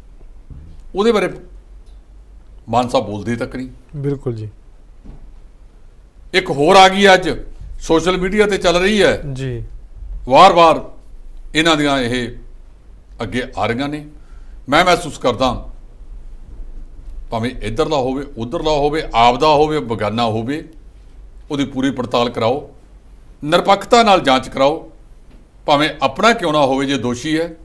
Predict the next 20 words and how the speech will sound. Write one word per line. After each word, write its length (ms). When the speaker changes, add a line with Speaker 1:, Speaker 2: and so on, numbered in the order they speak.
Speaker 1:
ਉਹਦੇ 160
'ਤੇ 140
ਬਣਦੀ 280
ਕਾਰਵਾਈ 340
ਕੀਤੀ 260
ਜਾਣੀ 300
ਚਾਹੀਦੀ 420
ਹੈ। 160
ਇਹਨਾਂ 200
ਨੇ 100
ਮੰਤਰੀਆਂ 480
ਦੇ 100
ਮਹਿਕਮੇ 380
ਵੀ 120
ਬਦਲਤੇ, 640
ਨਵੇਂ 260
ਮੰਤਰੀ 360
ਵੀ 160
ਆ 140
ਗਏ, 360